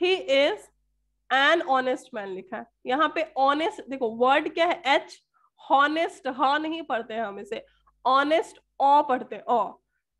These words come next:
ठीक है, ओ से अमरूद वाला ओ। तो इसलिए यहाँ पे ये ओ, ओ क्या है,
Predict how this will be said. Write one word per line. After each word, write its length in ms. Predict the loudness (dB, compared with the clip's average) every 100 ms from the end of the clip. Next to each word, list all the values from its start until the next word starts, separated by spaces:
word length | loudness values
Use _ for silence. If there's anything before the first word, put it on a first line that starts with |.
| -10
ठीक 160 | -6
है, 140 | -4 2
ओ 180 | 2 2
से 200 | 2 -2
अमरूद 580 | -4 -6 -4 -2 -2 -2
वाला 400 | -4 -4 -6 -8
ओ। 40 | -12 _ _ -14
तो 120 | -10
इसलिए 340 | -8 -6 -4
यहाँ 280 | 0 2 0
पे 120 | 0 -4
ये 200 | -2 -4
ओ, 400 | -2 -4 -4 -6
ओ 140 | -4
क्या 240 | -2 0 2
है, 340 | 2 -2 -8